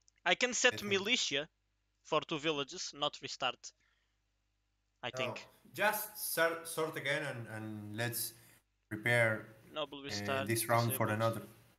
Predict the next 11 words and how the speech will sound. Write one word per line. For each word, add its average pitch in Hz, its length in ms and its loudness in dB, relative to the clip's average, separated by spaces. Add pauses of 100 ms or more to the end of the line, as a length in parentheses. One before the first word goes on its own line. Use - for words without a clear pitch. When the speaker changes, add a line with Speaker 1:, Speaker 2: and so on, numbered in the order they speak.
(360)
Speaker 1:
Uh, - 140 -20 (320)
sad. 175 260 -20 (2250)
Actually, 269 340 -8
that's 339 240 -4
very 214 180 -6
strange, 160 520 -6
'cause 165 180 -6
I 185 140 -4 (640)
thought - 220 -14
it - 120 -20
was - 200 -14